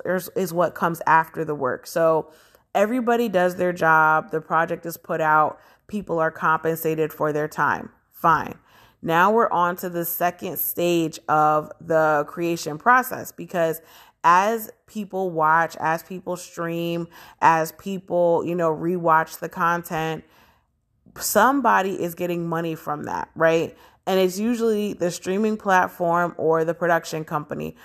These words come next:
but it's not the people that actually put it together. And they're saying, "We deserve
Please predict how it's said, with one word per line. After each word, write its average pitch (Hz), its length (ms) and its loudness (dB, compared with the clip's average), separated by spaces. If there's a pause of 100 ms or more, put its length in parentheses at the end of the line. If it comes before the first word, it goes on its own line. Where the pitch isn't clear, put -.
(200)
but 180 100 4
it's 175 240 0
not 185 320 2
the 208 80 -2
people 190 400 -6
that 160 300 -2
actually 165 500 0
put 165 300 -4
it - 160 -6
together. 170 500 0
And 151 260 -2
they're 160 140 0
saying, 160 540 -2 (320)
"We 202 320 0
deserve 175 760 2